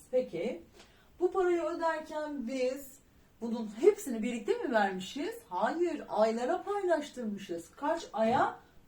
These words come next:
On sekiz aya paylaştırmışız. Paylaştırma deyince siz ne geliyordu aklınıza? Bölme işlemi değil mi? On sekiz defada birinci taksit, ikinci taksit,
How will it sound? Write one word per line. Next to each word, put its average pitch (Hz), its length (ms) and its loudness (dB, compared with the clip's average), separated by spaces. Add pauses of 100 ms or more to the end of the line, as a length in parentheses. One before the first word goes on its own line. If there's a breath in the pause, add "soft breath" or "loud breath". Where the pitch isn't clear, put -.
(120)
On 247 220 4
sekiz 214 520 -4
aya 180 440 -2 (180)
paylaştırmışız. 190 1120 -6
Paylaştırma 208 640 -6
deyince 214 260 -6
siz 185 300 -14 (400)
ne 254 140 -2
geliyordu 175 480 -6
aklınıza? 175 800 -4 (460 loud breath)
Bölme 214 420 4
işlemi 208 560 -2
değil 466 160 0
mi? 247 220 -4 (360 loud breath)
On 349 260 4
sekiz 285 540 -2
defada 220 720 2
birinci 220 420 -2
taksit, - 480 -10 (160)
ikinci 226 500 -4
taksit, 196 500 -8